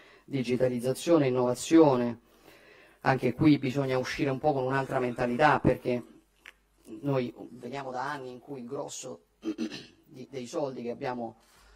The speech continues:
speso l'abbiamo spesi, no, in spesa corrente, cioè in cose che non lasciano assolutamente niente. Chi, chi ha vaghissimi cenni di economia sa che gli investimenti producono un moltiplicatore che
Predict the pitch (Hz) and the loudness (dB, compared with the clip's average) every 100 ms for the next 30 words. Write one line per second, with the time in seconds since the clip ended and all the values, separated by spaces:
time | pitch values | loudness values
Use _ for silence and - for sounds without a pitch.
0 | _ - - - 170 156 139 123 120 120 | _ -12 -10 0 2 2 0 -6 -6 -10
1 | 117 - 127 120 117 113 110 _ _ _ | -10 -8 -6 -6 -6 -8 -10 _ _ _
2 | _ _ _ _ _ _ _ _ _ _ | _ _ _ _ _ _ _ _ _ _
3 | _ _ _ 120 113 107 113 113 113 - | _ _ _ -12 -12 -10 -8 -8 -10 -10
4 | 143 117 117 143 139 113 107 117 117 - | -10 -8 -8 -4 -4 -4 -6 -10 -16 -16
5 | 123 113 - 135 123 117 120 123 - 120 | -14 -14 -10 -10 -8 -8 -8 -8 -10 -16
6 | 107 113 113 113 107 117 135 104 95 _ | -14 -12 -10 -10 -12 -12 -12 -12 -18 _
7 | _ _ - _ _ _ _ _ _ _ | _ _ -20 _ _ _ _ _ _ _
8 | _ 131 123 - - _ _ _ _ - | _ -8 -8 -8 -18 _ _ _ _ -16
9 | - 113 139 - 110 117 120 120 110 113 | -14 -12 -12 -12 -10 -10 -8 -8 -8 -8
10 | 233 240 120 117 117 131 - 117 120 113 | -8 -8 -10 -12 -12 -14 -12 -12 -10 -12
11 | - 120 117 123 120 120 120 120 120 120 | -14 -16 -14 -12 -12 -10 -10 -8 -10 -12
12 | 117 120 123 120 120 120 | -12 -10 -8 -8 -8 -10